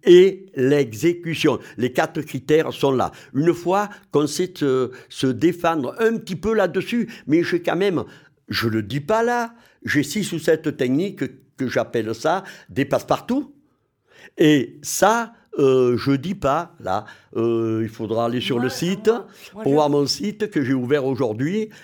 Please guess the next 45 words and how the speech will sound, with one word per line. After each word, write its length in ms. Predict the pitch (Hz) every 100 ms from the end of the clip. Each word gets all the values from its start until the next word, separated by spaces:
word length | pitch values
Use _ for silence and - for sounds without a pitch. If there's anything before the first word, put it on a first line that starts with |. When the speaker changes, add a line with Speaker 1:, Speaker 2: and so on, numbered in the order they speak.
| - -
Speaker 1:
Euh, 560 | 131 127 127 123 120 120
on 240 | - 139 139
voit 340 | 151 190 220 -
un 120 | 139
petit 160 | 135 123
peu, 340 | 147 185 262 - -
euh, 160 | 139 139
ce 140 | -
qu'on 220 | 170 170
apprend. 300 | 165 - 127 120 - -
C'est 200 | - 127
des 160 | 143
techniques 420 | 143 131 156 175
passe-partout 600 | 156 143 - 135 - 180 208 - -
que 80 | 139
moi, 400 | 135 160 185 185 - _ _ _
j'ai 200 | - 139
mis 100 | 139
au 80 | 156
point. 220 | 156 135 131 - _ _ -
Speaker 2:
D'accord. 340 | - - - -
Speaker 1:
Que 100 | 123
moi-même, 540 | 117 127 160 139 143
c'est 220 | - 175
personnel. 600 | 170 185 - 147 107 87 - _ -
Voilà. 180 | 120 156
Speaker 2:
D'accord. 440 | 185 175 127 104 _ _ -
Eh 100 | 220
ben, 200 | 214 240
vous 120 | 240 330
avez 240 | 294 320 349
qu'à 140 | 311
le 120 | 262
donner, 300 | 196 202 202
votre 340 | 190 160 160 117
site. 440 | - 151 - - 117 _ _ _ _ -
Speaker 1:
Oui, 400 | 107 135 320 - -
Speaker 2:
Voilà. 280 | 170 170
Speaker 1:
pas 120 | 160 -
de 60 |
problème. 300 | - 117 107
Speaker 2:
Comme 220 | 226 -
ça, 240 | - 226 277
les 220 | 285 240
gens, 340 | 208 220 185